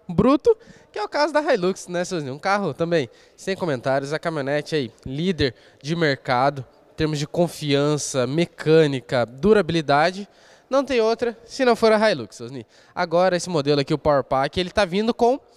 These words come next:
o câmbio automático. Mesmo motor, duzentos e quatro cavalos, entregando muita potência, muita robustez, com o câmbio automático agora de seis velocidades, seus Ni. Então,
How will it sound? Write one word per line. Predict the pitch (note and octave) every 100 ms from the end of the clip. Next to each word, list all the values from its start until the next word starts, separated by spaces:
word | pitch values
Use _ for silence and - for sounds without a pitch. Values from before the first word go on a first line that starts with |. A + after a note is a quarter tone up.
| - _
o | A#3
câmbio | - B3 A#3+
automático. | B3 B3+ A#3 G#3+ - - _ _ _ _ _ -
Mesmo | F#3 A3 G3+ G#3+
motor, | G3+ F3 E3 D#3+ D#3 -
duzentos | G#2+ B2 C#3+
e | D3
quatro | D#3 C#3+
cavalos, | D3+ A#2+ B2 A#2+ A#2+ A#2
entregando | A2 A2+ A2 A2
muita | E3+ G#3 G3
potência, | F#3+ - E3+ E3+ - D3
muita | C#3 E3+ D#3+
robustez, | D3+ D#3+ D#3 - D#3+ F#3+ - - _ - - - _ _ -
com | G#3+
o | A3+
câmbio | A3+ A3 G#3+ A3 -
automático | F3 G3 G3+ F3+ F#3+ G3+
agora | F3 F3 F#3
de | G3+
seis | - - F#3+ E3+
velocidades, | F#3+ F#3+ - D#3 D3+ C3+ -
seus | A#2 A2
Ni. | G#2 -
Então, | C#3 D#3+ G3 G#3+